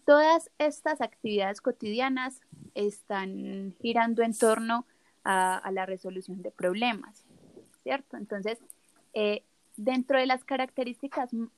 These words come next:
psicológicas más importantes que tiene un deportista, voy a describir siete, ¿cierto? Según las bases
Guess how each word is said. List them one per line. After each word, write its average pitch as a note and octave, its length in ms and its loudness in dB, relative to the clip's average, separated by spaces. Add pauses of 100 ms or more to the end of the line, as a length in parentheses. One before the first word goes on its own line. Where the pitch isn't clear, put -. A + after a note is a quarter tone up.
psicológicas G#3+ 680 0
más G#3 400 0
importantes A3+ 1040 -2 (400)
que G#3 120 -4
tiene G3+ 640 -2
un A#3+ 180 2
deportista, C4+ 680 2
voy G3 140 6
a A3 80 6
describir G3 580 -2 (480)
siete, A3 400 0 (240)
¿cierto? C4 320 -4
Según F#3+ 260 -8
las G3+ 200 -2
bases A3 400 0